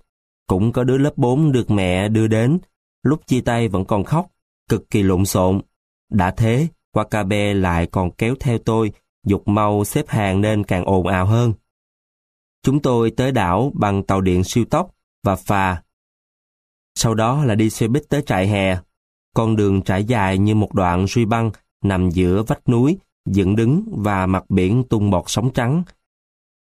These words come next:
Nước gần đường chân trời dâng lên, chậm rãi, trườn đến thành một con sóng lớn ghé vào bờ. Đợt này nối đợt kia, nom như một con thú khổng lồ đang chậm rãi hít thở.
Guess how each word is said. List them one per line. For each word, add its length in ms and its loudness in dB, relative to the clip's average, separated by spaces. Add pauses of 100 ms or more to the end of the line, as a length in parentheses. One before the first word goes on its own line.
Nước 220 2 (180)
gần 200 2
đường 220 2
chân 220 0
trời 300 0
dâng 180 2
lên, 280 2 (500)
chậm 200 0
rãi, 440 0 (340)
trườn 260 2
đến 420 2
thành 200 2
một 260 0
con 180 0
sóng 220 0
lớn 360 2
ghé 160 0
vào 180 0
bờ. 340 2 (580)
Đợt 240 0
này 220 2
nối 240 2
đợt 280 -2
kia, 280 2 (680)
nom 340 2
như 140 2
một 140 2
con 180 -2
thú 240 2
khổng 260 0
lồ 340 0 (200)
đang 360 0
chậm 220 0
rãi 360 0
hít 200 0
thở. 380 2